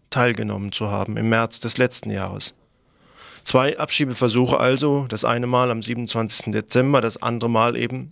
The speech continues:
vorgestern. Wie ist das nun zu erklären? Das Amtsgericht in Augsburg, dafür zuständig, die Abschiebehaft zu verhängen, hat sich gestern geweigert, die Haftfortdauer von Fabrice Simsek zu bestätigen. Aber es gibt noch ein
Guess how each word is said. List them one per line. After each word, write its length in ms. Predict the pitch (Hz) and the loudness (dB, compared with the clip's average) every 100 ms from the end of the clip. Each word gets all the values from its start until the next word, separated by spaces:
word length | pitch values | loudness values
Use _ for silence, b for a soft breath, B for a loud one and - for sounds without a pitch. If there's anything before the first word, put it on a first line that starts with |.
| - | -8
vorgestern. 800 | - 113 107 98 - 101 101 113 _ _ B B B B | 0 2 2 -4 -6 -8 -10 -14 _ _ B B B B
Wie 80 | 131 | 2
ist 180 | 135 - | 2 2
das 140 | 135 | 4
nun 160 | 151 143 | 6 6
zu 100 | 165 | 4
erklären? 680 | 151 143 117 98 98 98 98 | 2 4 2 2 -4 -8 -8
Das 160 | 123 117 | -4 0
Amtsgericht 540 | 139 156 - 143 135 | 0 0 0 0 2
in 180 | 120 - | 0 2
Augsburg, 640 | 127 151 - - 131 143 | 4 4 2 -2 0 0
dafür 280 | - 110 113 | -2 -4 -4
zuständig, 580 | - 147 - 147 135 120 | -2 -2 2 2 2 0
die 140 | - | -2
Abschiebehaft 480 | - - 143 131 120 | -2 0 2 2 2
zu 100 | 120 | -2
verhängen, 500 | 107 107 117 139 156 | -2 0 0 -2 -2
hat 140 | 117 - | -2 -4
sich 160 | - | -2
gestern 340 | 131 127 127 120 | 0 2 2 0
geweigert, 540 | 113 113 127 151 147 | 2 2 2 -2 -2
die 100 | 113 | 0
Haftfortdauer 760 | 120 127 - 131 131 127 127 127 | 0 -2 -4 -2 0 2 2 0
von 200 | - 110 | -4 -6
Fabrice 400 | 113 113 110 - | -6 -6 -4 -4
Simsek 380 | 120 117 127 - | -2 0 -2 -4
zu 140 | 120 | -6
bestätigen. 720 | - - 117 104 110 107 104 - _ _ b b b b b | -2 0 0 -2 -4 -8 -8 -14 _ _ b b b b b
Aber 160 | 120 139 | 4 4
es 100 | - | 2
gibt 260 | - - - | -4 -4 0
noch 200 | 139 - | 2 2
ein 280 | 131 110 | -2 -2